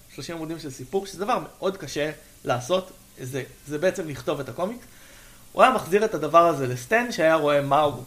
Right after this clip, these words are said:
עשה. הרבה פעמים זה היה מפתיע אותו, כי הם היו לוקחים את זה למקומות שלהם. ואז הוא היה כותב את הדיאלוג לפי מה שהוא ראה.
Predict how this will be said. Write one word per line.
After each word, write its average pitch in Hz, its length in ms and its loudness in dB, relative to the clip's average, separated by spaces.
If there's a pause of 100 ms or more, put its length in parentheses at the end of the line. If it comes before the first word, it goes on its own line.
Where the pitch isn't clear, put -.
עשה. 156 420 2 (840)
הרבה 131 140 -6
פעמים 127 160 -6
זה 123 80 -6
היה 113 80 -4
מפתיע 185 320 0
אותו, 220 340 2
כי 165 80 -4
הם 143 120 -4
היו 139 160 -4
לוקחים 143 320 -6
את 139 60 -8
זה 139 80 -6
למקומות 131 440 -6
שלהם. 165 360 -2 (520)
ואז 262 160 6
הוא 262 60 6
היה 262 100 2
כותב 214 260 -4
את 208 100 -8
הדיאלוג 151 520 2 (140)
לפי 151 200 -10
מה 143 140 -6
שהוא 135 240 -10
ראה. - 140 -6